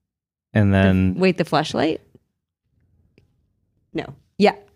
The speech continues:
Speaker 2: Yes, I have seen that flashlight.
Speaker 1: Okay, that works through electrical induction.
Speaker 2: Could you do it yourself? Like, if you had two magnets, could you rub them together?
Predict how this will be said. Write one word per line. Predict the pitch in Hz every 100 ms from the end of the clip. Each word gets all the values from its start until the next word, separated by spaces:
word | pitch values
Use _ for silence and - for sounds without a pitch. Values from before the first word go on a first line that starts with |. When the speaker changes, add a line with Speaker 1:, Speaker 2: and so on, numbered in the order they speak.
| _
Speaker 2:
Yes, | - 202 214 247
I | -
have | 185 165 165
seen | - 151
that | 135 127
flashlight. | - 80 - - 87 - - _ _ _ _ _ _ _ _ _ _ _ _ _ _ _ _ -
Speaker 1:
Okay, | 113 107
that | 98 107
works | 113 107
through | 120 107
electrical | 101 - - 95
induction. | 90 87 - - - - _ _ _ _ _ _ _ _ _ _ _ _ _ _ _ _ _ _ _ _ _ _ _ _
Speaker 2:
Could | 233 190
you | 208
do | 202
it | 185
yourself? | 165 151 139 175 254
Like, | 180 156 - - _ _ _ _ _ -
if | 190
you | 180
had | 170
two | -
magnets, | 160 143 156 180 202 _
could | -
you | 185 170
rub | 165
them | 170
together? | 185 180 185 214